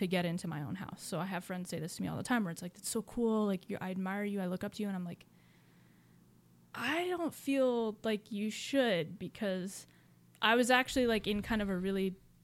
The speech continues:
struggling situation, and I happened to have wealthy enough parents who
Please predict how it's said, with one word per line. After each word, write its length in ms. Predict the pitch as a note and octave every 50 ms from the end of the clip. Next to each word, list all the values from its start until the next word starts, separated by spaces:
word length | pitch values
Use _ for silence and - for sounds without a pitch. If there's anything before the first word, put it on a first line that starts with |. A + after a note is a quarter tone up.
| _ _ _ _ _
struggling 480 | - - - A#3 A3 G#3 G3+ G#3 G3+ G3
situation, 580 | - G3 - F#3+ F3+ F3 G#3 - B3+ B3+ C4 -
and 140 | G3 F#3+
I 80 | F#3 F#3+
happened 600 | G3+ - - G3+ G#3+ G#3 G#3+ - A3 A3 A3 G#3+
to 100 | G#3 A3
have 480 | G#3 F#3 G3 F3+ F3+ F3+ F3+ F#3+ - - - - - - - - _ _ _ _ _ _ _ - _ _ _ - - _ _ - -
wealthy 460 | - G#3 G#3+ F#3+ G#3 G3+ - A3 G#3
enough 280 | G3+ G3 F3 F#3 - -
parents 520 | - - F3+ F3 F#3 F#3 - - - -
who 500 | - - G3 F#3 F3 F3 F3 E3 - -